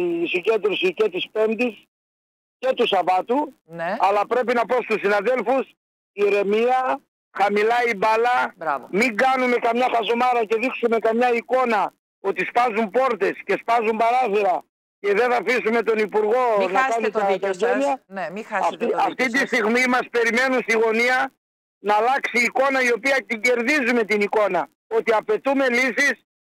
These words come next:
Speaker 1: και είμαστε στο διάλογο
Speaker 2: Ωραία.
Speaker 1: ακόμα και με τον Πρωθυπουργό.
Speaker 2: Ωραία.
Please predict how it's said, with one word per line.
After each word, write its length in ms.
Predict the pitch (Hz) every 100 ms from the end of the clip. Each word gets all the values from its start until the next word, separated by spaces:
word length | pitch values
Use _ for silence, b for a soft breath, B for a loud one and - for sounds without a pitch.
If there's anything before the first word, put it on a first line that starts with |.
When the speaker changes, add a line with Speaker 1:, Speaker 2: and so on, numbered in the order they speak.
| _
Speaker 1:
και 180 | - 240
είμαστε 360 | 277 269 269 247
στο 140 | 247
διάλογο 520 | 214 233 254 269 277
Speaker 2:
Ωραία. 180 | - 254
Speaker 1:
ακόμα 320 | - 269 277
και 100 | 240
με 100 | 254
τον 140 | 247 240
Πρωθυπουργό. 460 | 240 240 254 240
Speaker 2:
Ωραία. 280 | 170 131